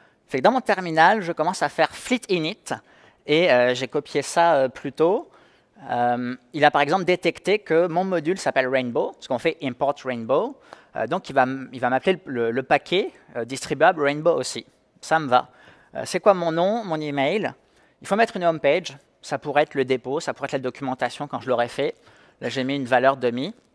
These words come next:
Et puis, on n'oublie pas la licence. Fait que si j'ai pas trop d'opinion, je peux aller regarder le site web qui est en lien, choose a lessons dot com, où je choisis le, la licence qui a le, le moins de restrictions. Et avec ça, il y a un fichier écrit qui s'appelle pyproject dot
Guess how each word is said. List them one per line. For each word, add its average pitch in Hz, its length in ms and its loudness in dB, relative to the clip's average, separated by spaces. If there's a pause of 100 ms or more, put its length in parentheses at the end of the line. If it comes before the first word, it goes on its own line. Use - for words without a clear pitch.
(500)
Et - 20 -16
puis, 170 100 -4
on 180 40 2
n'oublie 160 220 -2
pas 185 100 6
la 165 100 8
licence. 143 540 2 (580)
Fait 127 100 -8
que - 60 -12
si - 160 -6
j'ai 160 140 -2
pas 165 160 2
trop 180 240 -2
d'opinion, 160 580 -2
je - 120 -12
peux 170 60 -2
aller 139 120 0
regarder 143 260 0
le 160 60 -8
site - 300 -12
web 165 180 -2
qui - 80 -6
est - 20 0
en 123 80 -2
lien, 143 380 -6
choose 143 180 -6
a 139 60 -6
lessons 135 300 -6
dot 127 260 -8
com, 165 320 -2 (340)
où 165 100 -8
je 156 120 -4
choisis 135 400 0
le, 143 100 -2 (240)
la 120 80 -4
licence 120 380 -8
qui - 100 -12
a 117 80 -6
le, 113 340 -2 (400)
le 131 80 -8
moins 151 140 4
de 156 40 4
restrictions. - 520 -4 (720)
Et 175 80 4
avec 165 200 4
ça, 214 200 4
il 226 40 2
y 180 40 6
a 151 60 6
un 143 60 4
fichier - 440 0
écrit 196 280 -2
qui - 80 -10
s'appelle 165 360 0
pyproject 165 600 -2
dot 139 140 -2